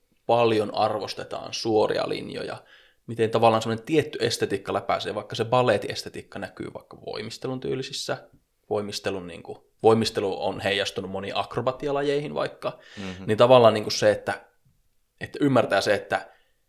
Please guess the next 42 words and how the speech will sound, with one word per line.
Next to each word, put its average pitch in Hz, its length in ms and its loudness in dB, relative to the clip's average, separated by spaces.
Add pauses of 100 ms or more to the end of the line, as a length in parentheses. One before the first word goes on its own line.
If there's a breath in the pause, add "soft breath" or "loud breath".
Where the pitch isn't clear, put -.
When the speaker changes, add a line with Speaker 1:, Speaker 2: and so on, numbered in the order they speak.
(240)
Speaker 1:
suorat 110 420 4
linjat 95 280 -6
vaikka 92 280 0
ei 98 120 2
ole 95 60 0
niinku 98 180 -4
absoluuttinen - 720 -4
esteettisyys, - 1000 -10 (360)
niinku, - 280 -16 (160)
että - 160 -16
se - 60 -4
on 92 140 -4
aina, 98 280 0 (220)
vaan 92 180 -4
että - 180 -4
me, 104 240 -4
niinku, 107 300 -2
tavallaan 104 300 6
me 113 80 0
tulkitaan 113 500 4
sitä 92 160 -4
tosi 98 260 -4
tämmöisestä 98 440 -10
omasta 101 360 -2
näkökulmasta, 101 840 -6 (180)
ja 95 100 -6
se 98 80 -10
tavallaan 98 380 -2
se - 240 -10 (420 soft breath)
eurosentrinen 98 960 0 (220)
niinku - 300 -12
näkemys - 500 -10
jostakin, - 420 -8
mikä 104 300 -4
on 110 120 -8
kaunista 113 540 -2
tanssia - 520 -6
vaikka - 240 -10
tai - 220 -8
tämmöistä, - 400 -14
niin - 140 -18
se, - 220 -10